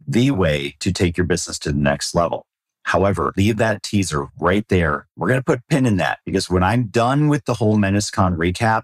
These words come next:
I'm gonna give you an episode that is just flat out a case study about me personally and what the M eight system did for me. And I think it's gonna flat out blow your mind and want you,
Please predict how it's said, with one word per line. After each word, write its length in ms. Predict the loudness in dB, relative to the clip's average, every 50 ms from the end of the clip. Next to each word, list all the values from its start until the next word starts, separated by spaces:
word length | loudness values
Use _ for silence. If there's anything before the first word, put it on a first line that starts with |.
| _ -4
I'm 280 | -2 0 0 2 2 2
gonna 240 | 2 2 0 0 0
give 260 | 0 0 0 0 0
you 320 | 0 0 0 -2 -4 -4 -4
an 120 | -2 0 0
episode 520 | 0 -2 -2 -6 -6 -2 -2 -2 0 0
that 120 | -2 -2 -2
is 140 | -2 -4
just 260 | -4 -4 -6 -6 -6 -4
flat 340 | -2 0 2 2 2 2 0
out 260 | 0 0 0 -2 -4 -6
a 80 | -12 -12
case 400 | -10 -6 -2 0 2 2 0 0
study 520 | -2 -4 0 0 0 0 0 -4 -6 -6 -6
about 440 | -4 -2 0 0 0 0 -2 -4 -6
me 280 | -6 -2 0 0 0
personally 580 | 2 0 0 0 -2 -4 -6 -6 -6 -6 -6 -4
and 280 | -2 -2 -2 -2 -4 -6
what 280 | -4 0 0 0 0 -2 -4
the 200 | -4 -4 -2 0
M 160 | 0 0 2
eight 140 | 2 0 0
system 580 | -2 -4 -4 -4 -4 -2 -2 -2 -2 -2 -6 -4 -2
did 200 | 0 0 0 0
for 160 | 2 2 4
me. 320 | 4 2 0 -4 -10 -14 _ -20 -20 _ -4
And 100 | 0 0
I 80 | 2 2
think 160 | 2 2 2
it's 100 | 2 0
gonna 220 | 0 0 0 0
flat 260 | -2 0 0 0 2
out 140 | 2 0 0
blow 160 | 0 2 2
your 160 | 2 4 4 2
mind 460 | 2 2 2 0 0 -2 -4 -6 -4 -2
and 160 | 0 2 2
want 320 | 2 2 0 0 -2 -2
you, 360 | 0 0 0 0 0 -2 -4